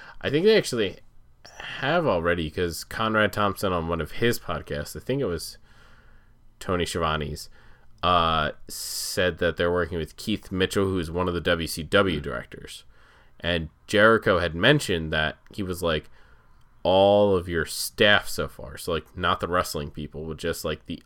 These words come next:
Speaker 1: other production people, things like that. He's like, "Are people that I found credible throughout my career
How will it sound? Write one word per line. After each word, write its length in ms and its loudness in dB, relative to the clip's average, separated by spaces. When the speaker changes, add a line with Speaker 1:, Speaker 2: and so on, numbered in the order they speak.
Speaker 1:
other 520 -2
production 480 0
people, 340 -4
things 240 -4
like 180 -8
that. 320 -2
He's 180 -2
like, 300 -2
"Are 100 2
people 400 -2
that 220 0
I 240 4
found 340 -2
credible 460 -2
throughout 360 -2
my 180 0
career 480 -4